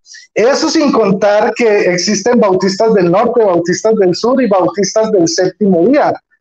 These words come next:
que guardan el Shabbat o el sábado. Pero lo más gracioso es que ellos dicen que ellos no han tenido violencia ni guerra. Lo que no entienden o no conocen es su propia historia.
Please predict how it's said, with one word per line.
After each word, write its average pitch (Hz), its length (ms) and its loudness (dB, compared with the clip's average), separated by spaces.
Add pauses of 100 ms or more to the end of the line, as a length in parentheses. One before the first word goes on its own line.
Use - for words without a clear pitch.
(140)
que 196 80 0
guardan 196 540 2
el 185 160 0
Shabbat 202 580 0
o 180 120 2
el 160 100 0
sábado. 220 640 0 (360)
Pero 220 260 2
lo 214 160 2
más 247 200 2
gracioso 311 400 0
es - 100 -6
que 294 80 -2
ellos 254 200 -6
dicen 269 240 -2
que 254 100 -2 (240)
ellos 214 200 2
no 240 100 2
han 240 120 -2
tenido 233 340 2
violencia 190 480 0
ni 196 160 0
guerra. 233 380 2 (420)
Lo 208 180 0
que 208 120 0
no 202 120 2
entienden 254 560 0
o 190 100 0
no 202 220 0
conocen 240 460 0
es 226 120 0
su 240 140 -2
propia 226 360 0
historia. 220 480 0